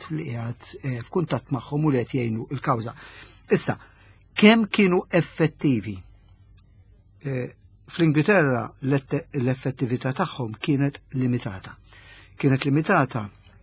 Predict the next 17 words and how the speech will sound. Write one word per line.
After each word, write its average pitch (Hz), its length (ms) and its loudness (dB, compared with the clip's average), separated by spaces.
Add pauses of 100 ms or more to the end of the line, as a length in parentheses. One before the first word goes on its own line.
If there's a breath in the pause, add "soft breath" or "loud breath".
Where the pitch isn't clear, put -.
(180)
għax 123 320 -2
il-maġġor 160 500 2
parti 131 280 -2
tan-nies 113 600 -2 (580)
li, 113 160 -8 (1500 soft breath)
il-maġġor 139 360 6
parti 127 220 2
mhux 147 200 0
l-uniċi, 104 420 -4
vuol 104 180 -8
dire, 107 260 -14 (400 loud breath)
nies 143 240 4
li 135 80 -2
kellu 123 260 0
kuntatt 110 420 -2
dirett 110 300 -6
magħhom 120 400 -10